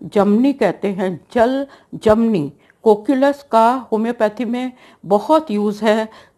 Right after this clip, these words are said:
चक्करों के लिए बहुत, सी साइडेड, अम, जो इफेक्ट्स होते हैं बॉडी पे,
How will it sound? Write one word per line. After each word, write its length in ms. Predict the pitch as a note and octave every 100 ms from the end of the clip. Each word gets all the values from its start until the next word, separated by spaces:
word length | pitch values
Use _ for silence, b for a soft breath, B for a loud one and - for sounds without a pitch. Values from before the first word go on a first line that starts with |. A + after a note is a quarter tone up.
| _
चक्करों 500 | - - - A#3 A3+
के 160 | A3+ A#3
लिए 160 | A#3 A#3+
बहुत, 440 | F#3+ G3+ A3+ A#3+ A#3 b b
सी 260 | - - C4+
साइडेड, 640 | - A3 G#3 G3 A#3 A#3 - B B B B
अम, 560 | - G3 G3+ G#3+ G#3+ G#3 - -
जो 640 | G3+ A#3 A3+ A3+ A3+ G3+ - _ - G3+
इफेक्ट्स 460 | G3 C#4 C#4 -
होते 220 | G#3+ G#3
हैं 140 | A#3 G3
बॉडी 280 | F#3 F#3 G#3
पे, 320 | G#3+ A3